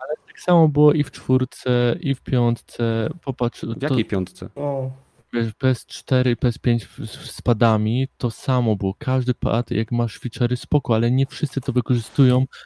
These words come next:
Speaker 1: bo to jest naprawdę uciążliwe dla, dla dewe-, dewelopera. Tak myślisz, że na przykład jak z tym touchpadem, że to było fajnie im łatwo implementować te wszystkie rzeczy? Też nie.
Speaker 2: Dobrze,
Speaker 1: Tak
Speaker 2: ale
Speaker 1: samo.
Speaker 2: Pepeż, każda gra ma na PlayStation cztery wibracje?
Speaker 1: E, nie każda.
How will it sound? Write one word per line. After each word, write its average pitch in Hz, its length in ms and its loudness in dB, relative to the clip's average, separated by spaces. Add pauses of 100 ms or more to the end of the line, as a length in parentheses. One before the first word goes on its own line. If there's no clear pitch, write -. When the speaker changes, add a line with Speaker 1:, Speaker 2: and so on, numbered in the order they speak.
(160)
Speaker 1:
bo 120 100 2
to 135 100 2
jest 117 80 2
naprawdę 123 680 0
uciążliwe 120 640 2
dla, 101 80 4
dla 101 260 -2
dewe-, 98 220 -4
dewelopera. 98 800 -4 (520)
Tak - 160 -6
myślisz, 131 340 2
że 131 80 2
na 127 80 2
przykład 123 320 -2
jak 117 80 -10
z - 100 -20
tym 123 180 0
touchpadem, 113 640 0 (680)
że - 60 0
to 123 100 2
było 117 140 6
fajnie 120 420 4
im 113 160 4
łatwo 113 300 0
implementować 110 640 0
te - 100 -4
wszystkie 101 320 -6
rzeczy? 101 280 -12 (140)
Też 117 240 4
nie. 92 240 0 (240)
Speaker 2:
Dobrze, 127 280 -2
Speaker 1:
Tak 117 100 0
Speaker 2:
ale 110 160 2
Speaker 1:
samo. - 120 -8
Speaker 2:
Pepeż, 117 340 0
każda 120 320 2
gra 117 200 2
ma 113 160 2
na 110 100 0
PlayStation 113 420 -4
cztery 110 260 -6
wibracje? 113 540 -2 (2250)
Speaker 1:
E, 101 260 2
nie 143 200 4
każda. 101 440 -4